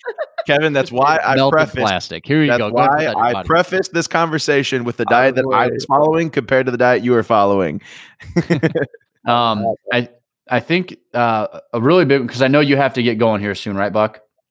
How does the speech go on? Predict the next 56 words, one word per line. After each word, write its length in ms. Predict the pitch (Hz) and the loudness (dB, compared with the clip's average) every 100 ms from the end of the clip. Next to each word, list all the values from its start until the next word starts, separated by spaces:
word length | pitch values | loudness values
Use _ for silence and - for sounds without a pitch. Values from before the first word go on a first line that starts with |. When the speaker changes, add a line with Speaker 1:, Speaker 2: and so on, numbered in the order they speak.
| _ _ _ _ _ _ _ - | _ _ _ _ _ _ _ -2
Speaker 1:
Uh, 300 | 117 110 104 | 2 4 2
no, 280 | 117 123 110 | 2 2 4
actually, 320 | 107 - 110 | 2 0 -4
I, 300 | 82 95 101 | -2 0 0
um, 380 | 98 95 90 92 _ | -2 -4 -6 -10 _
I 80 | 98 | -4
have 160 | 104 95 | -2 -2
Colt 160 | - | 0
Speaker 2:
Let's 220 | 320 - - | 0 0 -4
Speaker 1:
taken 100 | - | 0
care 140 | 539 539 480 381 | 0 4 4 4
of. 20 | 508 403 | 2 0
Speaker 2:
go! 420 | 156 113 92 87 - - - - | 0 0 -6 -10 -12 -12 -20 -10
That's 240 | 139 131 | -8 -6
what 80 | 226 | -6
I'm 100 | 202 | -6
talking 360 | 160 196 202 170 | -4 -2 -2 -2
about. 260 | 131 123 | 0 0
It's 160 | 120 - | 0 -2
longer, 400 | 156 214 208 147 | 0 2 4 2
okay? 240 | 120 139 | 2 2
We 140 | 170 160 | 2 0
can 180 | 151 135 | -2 -2
ramble 340 | 156 175 113 | -4 -4 -6
a 60 | 104 | -8
little 160 | 98 | -10
bit 80 | 92 | -10
longer. 220 | 95 95 | -10 -8
That 100 | 110 | -8
sounds 240 | 127 120 101 | -6 -6 -6
great. 380 | 113 123 95 - 85 - _ - | -6 -4 -6 -10 -18 -20 _ 0
Speaker 3:
Yeah. 100 | 107 95 | 2 4
Speaker 2:
All 60 | 143 | 2
right, 180 | 151 131 | 2 0
cool. 160 | 151 139 | -2 0
That's 160 | 120 | 2
all 100 | 139 | 2
you 80 | 135 | 2
needed 200 | 135 131 | 2 2
to 80 | 113 | 0
say. 320 | - 110 98 | 2 2 2
Say 200 | 92 135 | 0 2
less, 240 | 127 110 98 | 2 2 -2
Buck. 260 | 104 101 | -6 -8
Say 140 | - 113 | -8 -8
less. 300 | 101 90 - | -8 -10 -10
Okay. 360 | 117 - 104 - | -8 -4 -4 -4
<laughs> 0 | 208 - - _ _ _ _ _ _ _ _ _ - | -16 -20 -20 _ _ _ _ _ _ _ _ _ -2
So 260 | 175 165 | 2 4
as 180 | 160 147 | 4 2
far 220 | 190 202 | 2 2
as 140 | 190 151 | 2 0
the, 200 | 170 151 | 0 0
the 140 | 143 | -2
food 260 | 123 165 165 | -2 0 2
aspect, 560 | 147 131 - 127 120 | 2 0 -2 -2 -2